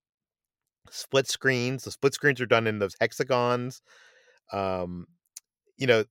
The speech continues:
we're setting up the seventies era sitcom with, it's interesting because I feel like the first two were about them moving to the small town and trying to, like,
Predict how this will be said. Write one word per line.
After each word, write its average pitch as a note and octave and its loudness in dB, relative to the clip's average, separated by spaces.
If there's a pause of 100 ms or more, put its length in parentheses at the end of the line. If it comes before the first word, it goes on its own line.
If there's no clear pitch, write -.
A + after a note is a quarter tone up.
we're B2 -6
setting D#3 8
up - 2
the A#2+ 0
seventies C#3+ 2
era B2+ 6
sitcom A#2+ 2
with, G#2+ 0 (640)
it's - -4
interesting A3 2
because D#3 4
I C3+ 6
feel G3 4
like G#3+ 4
the C3+ 0
first - 2
two E3 2
were C3 6
about A#2 6
them A#2+ 4
moving A#2+ -2
to C#3+ -6
the C3 -2
small C3+ 0
town C3+ 0
and A2 -4
trying A#2 0
to, A#2 -6
like, G#2 0